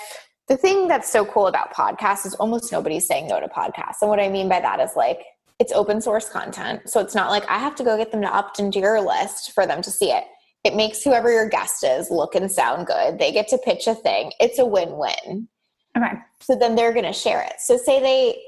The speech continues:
Speaker 1: have an audience of five hundred or five thousand, you just got a bunch of new listeners from them. Does that make sense?
Speaker 2: Yeah.
Speaker 1: So I think having solo episodes is really useful, 'cause it's what gets people to know you versus you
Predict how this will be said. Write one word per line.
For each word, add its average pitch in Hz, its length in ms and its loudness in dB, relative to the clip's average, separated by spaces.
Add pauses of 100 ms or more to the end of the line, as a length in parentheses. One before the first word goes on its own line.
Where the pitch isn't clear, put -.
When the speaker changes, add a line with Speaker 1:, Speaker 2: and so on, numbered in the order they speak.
(120)
Speaker 1:
have 208 240 2
an 196 80 -4
audience 190 420 0
of 185 180 -8 (480)
five 254 240 4
hundred 254 420 2
or 214 140 2
five 202 400 0
thousand, 196 760 0 (280)
you 240 280 2
just 294 180 -2
got 269 180 4
a 233 60 0
bunch 196 300 0
of 214 80 0
new 180 140 -2
listeners 160 640 -2
from 123 240 -2
them. - 360 0
Does 185 120 -4
that 185 160 2
make - 200 -4
sense? - 720 -4
Speaker 2:
Yeah. 220 440 0 (440)
Speaker 1:
So 233 340 0 (420)
I 233 80 2
think 277 180 -2
having 190 340 0
solo 226 300 2
episodes 233 420 0
is 214 120 -6
really 180 240 -2
useful, 208 360 -2
'cause 208 160 -6
it's 170 160 -10
what 185 100 -2
gets - 220 -4
people - 240 -8
to - 140 -4
know 151 260 -2
you 143 220 -4
versus 170 380 -4
you 160 160 -4